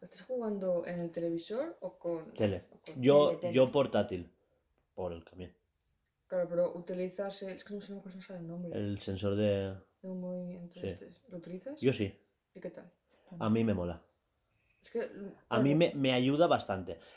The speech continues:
Speaker 2: pero como por ejemplo disparar con el arco en el Zelda.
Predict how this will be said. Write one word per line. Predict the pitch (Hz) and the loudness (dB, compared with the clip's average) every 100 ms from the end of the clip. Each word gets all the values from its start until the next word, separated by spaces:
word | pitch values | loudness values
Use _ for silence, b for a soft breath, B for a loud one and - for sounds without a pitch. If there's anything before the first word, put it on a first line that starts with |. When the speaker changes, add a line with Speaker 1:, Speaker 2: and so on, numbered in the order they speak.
| B | B
Speaker 2:
pero | 135 139 139 - B B B B _ _ _ _ _ _ _ _ _ _ - _ _ _ _ _ | 6 8 8 6 B B B B _ _ _ _ _ _ _ _ _ _ -20 _ _ _ _ _
como | - 139 139 131 | 6 8 8 8
por | 135 | 6
ejemplo | 127 135 135 151 | 6 4 2 2
disparar | 143 131 - 120 123 | 2 0 2 4 4
con | 131 135 | 0 0
el | 127 | 2
arco | 120 123 | 2 2
en | 131 | 0
el | 110 | 0
Zelda. | 98 90 82 82 | -2 -6 -8 -12